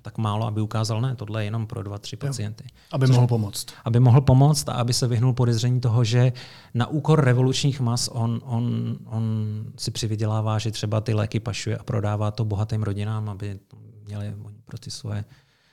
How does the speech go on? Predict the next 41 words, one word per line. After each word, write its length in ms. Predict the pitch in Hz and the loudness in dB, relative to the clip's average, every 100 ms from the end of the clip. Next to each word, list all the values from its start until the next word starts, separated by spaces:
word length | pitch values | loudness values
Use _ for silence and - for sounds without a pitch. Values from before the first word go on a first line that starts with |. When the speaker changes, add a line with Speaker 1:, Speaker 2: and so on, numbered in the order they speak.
| _ | _
Speaker 1:
pro 180 | - 110 | 0 0
svoje 240 | - 113 | 4 4
děti. 360 | 110 110 101 107 - _ _ _ _ | 4 0 -4 -6 -14 _ _ _ _
Takže 280 | 113 95 117 | 4 6 8
jako 380 | 110 - 123 123 | 6 6 4 4
to 180 | - | 4
je 80 | 110 | 4
jeden 200 | 113 123 | 6 6
samozřejmě 320 | 117 113 123 | 6 6 8
z 40 | 117 | 8
nejsilnějších 520 | 104 - 117 110 123 | 8 8 6 4 2
příběhů, 360 | - 104 120 113 | 2 4 6 6
zvlášť 340 | 107 107 110 | 6 4 4
ve 80 | 107 | 2
chvíli, 340 | - 113 117 | 4 6 6
kdy 400 | 110 107 104 107 | 6 4 6 6
došlo 500 | 107 95 - 110 110 | 4 0 2 4 4
na 80 | 101 | 2
takzvaný 380 | 107 113 107 110 | 0 2 4 4
apagon, 520 | - 104 110 110 110 - _ _ _ _ _ _ _ 113 | 2 2 4 2 0 -4 _ _ _ _ _ _ _ 2
a 600 | 101 98 95 95 101 - 117 | 4 4 4 0 -2 -4 -6
velký 400 | 110 104 - 104 | 0 2 4 4
výpadek 440 | 104 113 107 - | 4 4 4 2
elektřiny 520 | 110 104 - 110 110 | 0 0 2 2 4
a 40 | 110 | 4
teď 200 | 101 - | 0 -2
si 180 | - - - | -4 -6 -12
představ, 420 | - 110 - 113 104 | -4 -2 0 0 0
že 160 | 101 | 0
máš 380 | 107 107 101 - | -2 -4 -6 -10
prostě 280 | - - 113 | -12 -6 -2
nemocnici, 520 | 104 101 104 98 110 | -2 -2 -4 -4 -4
které, 320 | - - 117 | -4 -4 -2
kde 200 | 104 104 | -2 0
jsou 280 | 98 117 104 | -2 0 0
v 80 | - | 0
inkubátorech 520 | 107 107 107 113 117 | 0 2 2 6 4
děti 280 | 101 95 107 | 4 0 0
a 40 | |
najednou 340 | 104 104 104 104 | 2 0 0 -2
Speaker 2:
Hmm. 140 | 101 | -4